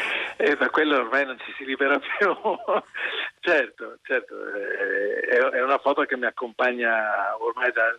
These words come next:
da, da molti anni e che ha segnato, eh, così il nostro rapporto, perché è una foto realizzata, mm, in un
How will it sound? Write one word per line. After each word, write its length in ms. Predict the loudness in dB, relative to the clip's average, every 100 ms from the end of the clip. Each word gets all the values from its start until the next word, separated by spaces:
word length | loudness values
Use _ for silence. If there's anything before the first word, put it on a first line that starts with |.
| _
da, 100 | -6 -4
da 140 | -2 2
molti 400 | 4 2 0 2
anni 360 | 4 2 -2
e 320 | -8 -6 -6 -6
che 120 | -2
ha 160 | 0 -2 -2
segnato, 680 | -4 0 0 2 2 0 0 -8 -10 -10 -10
eh, 220 | -8 -6
così 240 | -2 -2 -4
il 80 | 0
nostro 420 | 0 0 -2 -2
rapporto, 580 | 0 2 2 2 -4 -6
perché 600 | -6 -4 -2 0 -2 -4 -14 -12 -10 -10
è 80 | -6
una 120 | -4
foto 400 | -2 0 0 2
realizzata, 500 | 2 2 0 -2 -2 -8 -12
mm, 540 | -16 -18 -20 -20 -20
in 100 |
un 100 | -16